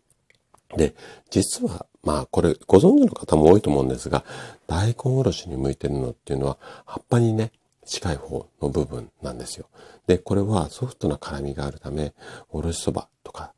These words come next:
魚のみぞれ煮みたいな、こう、付け合わせ、あとはご飯とか、お餅とか、天ぷらとか、焼き魚、いろんな料理に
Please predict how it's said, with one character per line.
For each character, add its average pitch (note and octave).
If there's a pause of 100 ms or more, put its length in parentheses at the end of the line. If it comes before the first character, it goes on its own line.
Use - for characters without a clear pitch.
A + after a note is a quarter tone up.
(120)
魚 E2
の D#2
み B1+
ぞ D2
れ D2
煮 D2 (160)
み -
た -
い C#2
な、 D#2+ (340)
こ -
う、 C2+
付 -
け F#2+
合 -
わ F2
せ、 - (360)
あ D#2+
と -
は D2 (300)
ご E2+
飯 F2
と -
か、 - (200)
お D#2
餅 D#2
と D2+
か、 -
天 D#2
ぷ -
ら E2+
と -
か、 -
焼 -
き -
魚、 - (540)
い -
ろ E3+
ん D3
な D3
料 C3
理 -
に E2